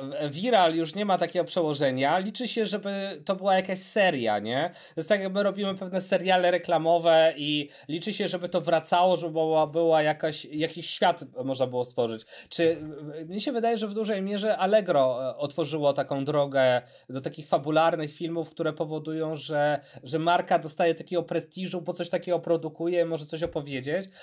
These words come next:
a tacy filmowcy, którzy tworzą w, w mniejszym budżecie, no bo ty też robisz w budżecie o jedno zero mniejszym niż by to robiła ekipa, e, nie wiem, wydelegowana, wiesz, te-, telewizyjno-kinowa, nie? Full pro.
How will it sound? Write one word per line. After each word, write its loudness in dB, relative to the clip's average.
a 0
tacy 0
filmowcy, -4
którzy -8
tworzą 2
w, -10
w -10
mniejszym -2
budżecie, 0
no -2
bo -2
ty -10
też 0
robisz -2
w -18
budżecie -4
o 0
jedno -2
zero 0
mniejszym -4
niż -8
by -2
to 2
robiła 2
ekipa, 2
e, -20
nie -6
wiem, -6
wydelegowana, 0
wiesz, -8
te-, -20
telewizyjno-kinowa, 0
nie? -4
Full -6
pro. 6